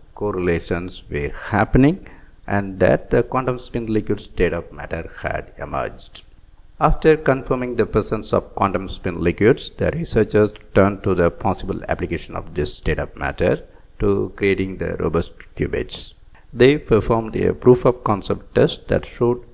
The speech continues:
it may one day be possible to create these quantum bits by putting the quantum spin liquids in a special geometrical array using the simulator.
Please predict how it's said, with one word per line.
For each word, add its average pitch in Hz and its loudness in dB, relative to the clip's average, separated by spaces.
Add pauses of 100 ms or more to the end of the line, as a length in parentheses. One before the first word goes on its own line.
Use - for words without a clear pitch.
it 80 -10
may 92 -4
one 107 -4
day 123 6
be 101 -4
possible 107 -2
to - -4
create 104 0
these 95 0
quantum 87 -2
bits 107 4 (240)
by 73 -2
putting 120 2
the 104 -2
quantum 98 -4
spin 92 -2
liquids 90 0
in 143 -6
a - -4 (380)
special 127 2
geometrical 90 0
array 85 -2
using 107 -6
the 101 -2
simulator. - -6